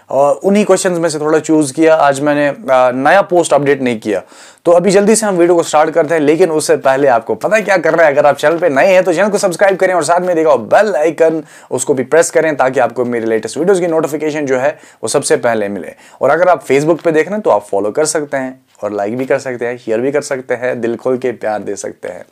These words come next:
तो चले आज का वीडियो हम स्टार्ट करते हैं। सबसे पहला क्वेश्चन हम लेते हैं, ये पूछा है इन टिप गेमिंग, ये पूछते हैं how to grow our channel।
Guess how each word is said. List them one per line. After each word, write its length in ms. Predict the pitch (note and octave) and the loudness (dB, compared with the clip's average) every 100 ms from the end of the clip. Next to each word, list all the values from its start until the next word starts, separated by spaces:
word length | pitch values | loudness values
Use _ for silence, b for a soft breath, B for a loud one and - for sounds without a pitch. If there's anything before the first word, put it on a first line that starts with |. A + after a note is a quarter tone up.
| B B B B - | B B B B -6
तो 80 | |
चले 240 | C#3 E3 G3+ | 0 2 2
आज 280 | C3+ C#3 C3 | 2 0 0
का 100 | C#3 | 2
वीडियो 200 | C3+ C3 | 2 0
हम 60 | |
स्टार्ट 260 | A2+ A#2+ A2 | 0 -2 2
करते 220 | A#2+ C3 | 0 2
हैं। 60 | D#3+ | 0
सबसे 320 | D#3+ C#3 F3+ | -2 0 -2
पहला 340 | - C#3 E3 | 0 2 2
क्वेश्चन 260 | D#3 C#3+ C#3 | 2 0 0
हम 140 | C3+ | 0
लेते 220 | B2+ B2+ | 0 2
हैं, 240 | C3+ C#3+ - B B B B B | 0 0 -4 B B B B B
ये 100 | E3+ | -2
पूछा 360 | F3+ G#3+ A3+ G#3+ | 2 0 2 2
है 300 | G3+ G#3+ - G3+ | 2 2 0 0
इन 320 | A3+ A#3 A3 - | 2 2 -2 0
टिप 200 | G3 - C3+ | 0 0 -6
गेमिंग, 480 | C3 C#3+ B2 F#2+ E2 b b b | 0 0 0 -8 -12 b b b
ये 60 | F3 | -2
पूछते 360 | A3 A3 A3 | 2 0 2
हैं 160 | A#3+ D#3 | 0 2
how 140 | E3+ G3 | 0 2
to 100 | G3+ | 2
grow 280 | C#3+ F3+ C#3 | 4 4 4
our 180 | C3 | 2
channel। 320 | B2 - F#2 | 0 -4 -8